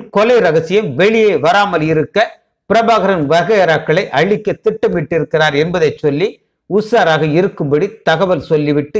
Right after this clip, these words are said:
இந்தியா திரும்பினோம். ஈழம் அழிந்தாலும்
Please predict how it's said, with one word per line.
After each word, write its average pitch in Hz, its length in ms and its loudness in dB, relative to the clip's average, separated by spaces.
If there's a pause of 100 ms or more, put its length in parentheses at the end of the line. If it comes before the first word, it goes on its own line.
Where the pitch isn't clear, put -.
(140)
இந்தியா 151 400 0
திரும்பினோம். 131 640 -4 (840)
ஈழம் 156 460 0
அழிந்தாலும் 160 640 0